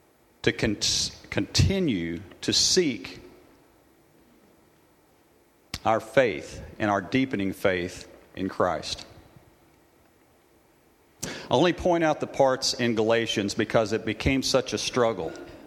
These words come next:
And if you look at many of the other Bible or, uh, passages that,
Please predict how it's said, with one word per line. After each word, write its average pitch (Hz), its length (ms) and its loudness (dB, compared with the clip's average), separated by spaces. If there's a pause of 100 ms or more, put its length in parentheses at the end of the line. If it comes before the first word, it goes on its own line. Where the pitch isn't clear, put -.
(1120)
And 123 180 4
if 120 180 -2
you 123 120 2
look 147 260 2
at 139 100 0
many 143 300 2
of 135 80 0
the 123 140 2
other 120 340 2
Bible 113 540 2
or, 107 280 0
uh, 95 300 0
passages 107 760 0
that, - 500 0